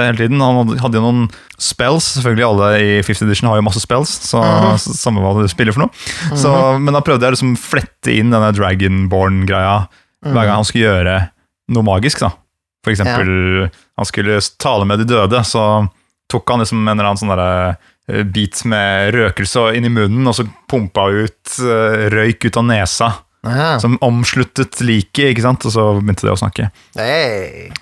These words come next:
Speaker 1: For eksempel, sånn der jeg prøvde å, hvis jeg skulle gjøre en liten cantrip, men noe, hva, alt som hadde med ild å gjøre, selvfølgelig,
Speaker 2: Mhm.
Speaker 1: så brukte det som en, at han blåste på,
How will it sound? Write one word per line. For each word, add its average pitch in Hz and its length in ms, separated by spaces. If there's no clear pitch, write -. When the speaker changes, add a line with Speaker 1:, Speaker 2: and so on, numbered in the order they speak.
Speaker 1:
For 131 200
eksempel, 113 460
sånn 123 140
der 113 140
jeg - 40
prøvde 113 220
å, 110 240
hvis 117 120
jeg 120 120
skulle 110 540
gjøre 107 160
en 104 120
liten 107 220
cantrip, 104 380
men 139 100
noe, 135 140
hva, 120 360
alt 127 120
som 143 140
hadde 120 100
med 123 100
ild 98 140
å 98 160
gjøre, 117 100
selvfølgelig, 117 360
Speaker 2:
Mhm. 180 180
Speaker 1:
så 110 320
brukte 123 540
det 101 120
som 113 120
en, 101 240
at 101 140
han 107 160
blåste 104 340
på, 92 520